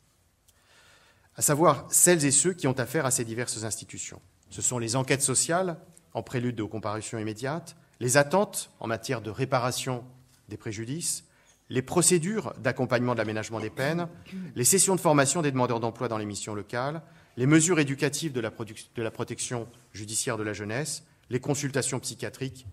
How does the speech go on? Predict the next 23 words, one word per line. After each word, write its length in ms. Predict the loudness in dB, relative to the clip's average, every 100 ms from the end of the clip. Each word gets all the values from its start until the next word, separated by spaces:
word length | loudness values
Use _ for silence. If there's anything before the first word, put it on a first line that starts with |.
| -20 _ -12
pour 160 | -6
adolescents 580 | -6 -6 -6 -6 -8 -10 _ _ -12
en 40 |
difficulté. 600 | -10 -12 -16 -18 -20 -20 _ _ _ _ _ _ _ _ _ _ _ _ _ _ -6
Ainsi, 400 | -2 0 -2 -6 _ _ -6
démocratisation 1120 | 2 4 6 4 0 0 0 0 -2 -6 -8 -12 -20 _ _ _ -2
et 120 | 2
individualisation 1080 | 2 0 -4 -2 -2 -2 -4 -4 -4 -6 -8 -14 _ _
constituent 460 | -6 -4 -6 -4 -2
les 100 | 0
deux 100 | 0
volets 320 | 2 2 2
de 100 | 0
ce 120 | -6
projet 360 | -6 -4 -2 -2
politique 600 | -4 -8 -8 -10 -12 -20 _ _ _
qui 120 | -12 -6
vise 240 | -4 -2 0
à, 360 | 0 -2 -16 _ _ _ _ _ _ -20 -10
qui 100 | -6
vise 200 | -2 0
à 80 |
former, 520 | 0 0 2 2 2